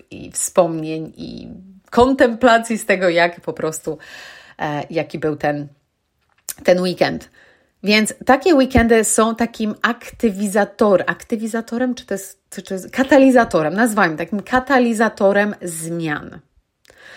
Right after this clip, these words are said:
Oczywiście, jeżeli to weźmiemy do siebie, jeżeli potem zaczniemy wdrażać właśnie, em,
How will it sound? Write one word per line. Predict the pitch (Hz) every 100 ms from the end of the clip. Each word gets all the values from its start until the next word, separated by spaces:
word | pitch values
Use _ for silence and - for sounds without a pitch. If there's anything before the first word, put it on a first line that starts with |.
| - - - _ _
Oczywiście, | 214 233 214 247 -
jeżeli | 233 214 175 190 180 220
to | - 190
weźmiemy | 190 196 175 180 165 160 160 160 - _ _ 170
do |
siebie, | 156 - 156 156 156 156
jeżeli | 165 165 170 165
potem | 170 185 196 190 175
zaczniemy | 180 180 - 202 208 196
wdrażać | 175 185 190 190 190 170 160
właśnie, | 160 160 156 165 156 160 - - - - _ -
em, | 160 160 160